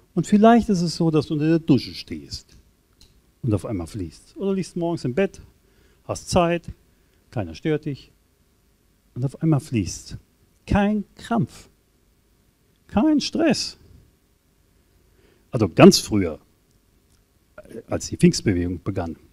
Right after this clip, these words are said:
die hatten da noch nicht so ganz einen Durchblick. Die haben dann gedacht, also man muss die Leute irgendwie was im Kinn massieren oder sowas, dass da richtig was rauskommt. Die haben die verrücktesten Sachen gemacht. Nein, ganz entspannt.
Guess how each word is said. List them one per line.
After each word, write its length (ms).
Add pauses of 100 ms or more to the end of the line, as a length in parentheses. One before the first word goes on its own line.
(200)
die 120
hatten 160
da 80
noch 140
nicht 120
so 80
ganz 160
einen 80
Durchblick. 460 (640)
Die 120
haben 140
dann 160
gedacht, 300
also 160
man 160
muss 180
die 80
Leute 300
irgendwie 480
was 100
im 140
Kinn 180
massieren 520
oder 180
sowas, 300
dass 160
da 80
richtig 280
was 100
rauskommt. 520
Die 160
haben 120
die 60
verrücktesten 380
Sachen 240
gemacht. 280 (680)
Nein, 320 (840)
ganz 440 (180)
entspannt. 520